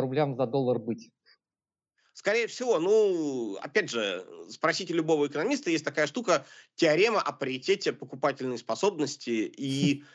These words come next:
Speaker 2: а, валютного курса. Если у вас в одной стране инфляция там десять процентов, а в другой пять процентов,
Speaker 3: Да, понятно.
Speaker 2: то рано или поздно валютные курсы этих стран начнут ползти примерно с той же скоростью, иначе у вас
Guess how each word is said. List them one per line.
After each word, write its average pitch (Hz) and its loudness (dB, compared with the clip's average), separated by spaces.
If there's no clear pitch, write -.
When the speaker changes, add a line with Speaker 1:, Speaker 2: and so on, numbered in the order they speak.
Speaker 2:
а, 117 2
валютного 147 0
курса. 135 -4
Если 165 0
у 165 2
вас 175 2
в 143 0
одной 165 0
стране 147 0
инфляция 135 0
там 117 -8
десять 139 0
процентов, 113 -4
а 123 -4
в 110 -8
другой 127 2
пять 254 0
процентов, 98 -6
Speaker 3:
Да, 202 6
понятно. 196 0
Speaker 2:
то 151 4
рано 165 2
или 151 -2
поздно 165 0
валютные 147 -2
курсы 147 -2
этих 131 -12
стран 175 2
начнут 143 -6
ползти - -8
примерно 127 -2
с 113 -10
той - -2
же 113 -8
скоростью, 160 -4
иначе 143 0
у 107 -4
вас 139 -2